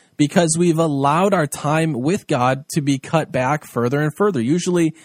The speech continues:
when life is stressful, when things aren't going the way we want them to go, that's when we cut out God, because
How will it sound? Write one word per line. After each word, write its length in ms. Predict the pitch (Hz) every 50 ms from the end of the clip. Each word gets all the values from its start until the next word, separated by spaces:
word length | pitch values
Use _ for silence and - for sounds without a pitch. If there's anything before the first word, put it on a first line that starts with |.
| - - _
when 160 | - 151 147
life 300 | 147 143 156 160 156 -
is 160 | 131 120 -
stressful, 600 | - - 151 160 196 - - - 220 214 226 226 190
when 200 | 156 147 135 127
things 240 | - 151 151 147 156
aren't 100 | 147 135
going 120 | 147 147
the 80 | 143 139
way 100 | 135 131
we 80 | 123
want 280 | 120 110 113 139 190 -
them 120 | 240 220
to 60 | 208
go, 320 | 196 202 196 196 214 220 - _ _ _ _ _ _ _ -
that's 280 | 143 165 202 220 -
when 140 | - 220 208
we 80 | 196 185
cut 220 | - - 190 185
out 160 | 180 170 156
God, 260 | 139 165 151 139 123 113
because 320 | 123 120 - 151 139 131